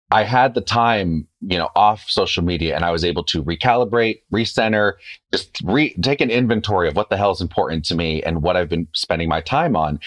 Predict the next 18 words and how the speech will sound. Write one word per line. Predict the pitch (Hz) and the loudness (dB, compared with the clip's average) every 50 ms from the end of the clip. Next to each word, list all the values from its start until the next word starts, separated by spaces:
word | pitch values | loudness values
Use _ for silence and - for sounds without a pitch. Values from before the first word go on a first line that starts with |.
| - - - - - | -10 -12 -12 -6 -4
When | 87 80 | -2 -2
I | 80 | 0
went | 78 82 80 76 | -2 -2 0 0
back | 123 143 175 - | 0 0 0 -2
to | 123 | -4
social | - - 90 78 78 - 82 78 | -2 -2 -2 -2 -2 -2 -2 -2
media, | 73 71 67 65 67 65 60 - | -2 -2 -2 -2 -2 -2 -2 -2
it | 78 85 | -2 -2
was, | 78 85 - | -2 -2 -2
I | - - | -4 -6
was | 90 - | -6 -4
kinda | - 90 123 156 | -4 -4 -2 -2
nervous. | 147 - 73 82 78 73 65 - - - - - _ _ _ _ _ | -2 -2 -4 -4 -4 -4 -4 -6 -6 -8 -12 -16 _ _ _ _ _
I'm | - 92 95 | -4 -2 0
like, | 98 92 90 90 - | 0 0 0 -2 -4
"Oh," | 113 131 135 127 | -6 -6 -4 -6
especially | 104 - 123 123 - - 131 | -2 -2 0 0 0 0 0
because | 110 110 - 123 107 98 92 - | -2 -2 0 2 2 2 0 -2